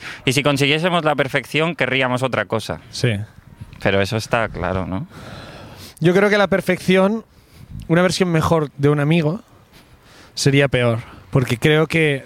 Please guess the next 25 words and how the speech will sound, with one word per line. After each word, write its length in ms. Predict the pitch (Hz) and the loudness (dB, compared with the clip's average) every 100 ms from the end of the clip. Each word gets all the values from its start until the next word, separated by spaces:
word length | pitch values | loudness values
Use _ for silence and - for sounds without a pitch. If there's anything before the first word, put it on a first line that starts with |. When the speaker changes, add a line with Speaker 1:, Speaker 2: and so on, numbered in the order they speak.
| 139 | -4
Speaker 2:
la 160 | 143 135 | 0 2
gracia 640 | 147 151 160 156 175 196 - - - - - - - | 2 0 0 2 0 -4 -16 -20 -20 -20 -20 -8 0
de 120 | 143 | 2
un 80 | 143 | 4
amigo 480 | 151 156 156 202 226 - | 2 2 2 0 -4 -4
es 140 | 147 - | -2 0
que 100 | 151 | 2
no 380 | 151 151 151 - _ - | 4 2 2 -2 _ -2
te 180 | - 147 | 2 2
dice 320 | 143 131 151 | 2 2 0
siempre 320 | - 147 135 | 2 0 2
lo 100 | 143 127 | 2 0
que 80 | 120 | 0
quieres 280 | 135 120 | 0 0
escuchar. 580 | 120 - 131 139 139 202 - - | -2 -2 0 2 2 -2 -10 -4
Speaker 1:
Bueno. 320 | 113 104 101 | 0 0 2
Speaker 2:
Es 200 | 127 120 | 0 2
una, 180 | 151 143 | 2 2
una 140 | 143 139 | 0 -2
persona 420 | 139 - 151 151 | -2 0 -2 -2
que 100 | 147 | -2
es 100 | 131 | -2
independiente 680 | 147 135 139 139 143 143 | -2 0 0 0 0 0
a 80 | 139 | 0
ti. 320 | 139 139 165 | 0 -2 -4